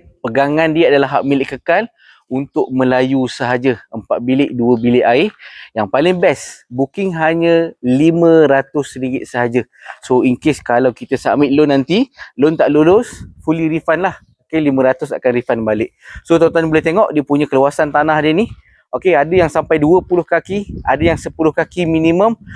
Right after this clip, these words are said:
So, yang mana berminat, terus contact saya. Tekan link dekat bio. So, siapa yang belum follow, jom follow dulu.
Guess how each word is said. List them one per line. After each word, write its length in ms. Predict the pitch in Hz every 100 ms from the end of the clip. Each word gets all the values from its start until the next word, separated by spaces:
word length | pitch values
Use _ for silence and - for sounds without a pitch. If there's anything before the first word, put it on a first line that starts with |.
| - -
So, 160 | -
yang 240 | 135 131 139
mana 240 | 165 185
berminat, 480 | 170 165 175 185 - -
terus 240 | 151 -
contact 320 | 156 156 -
saya. 320 | - 139 165 190 - _ _
Tekan 240 | - - 151
link 240 | 160 151
dekat 160 | 151 139
bio. 400 | 143 151 160 - - - -
So, 80 | 135
siapa 240 | 139 -
yang 160 | 160 143
belum 160 | 147
follow, 240 | 139 151 151
jom 240 | 143 123
follow 240 | 127 143 139
dulu. 240 | 143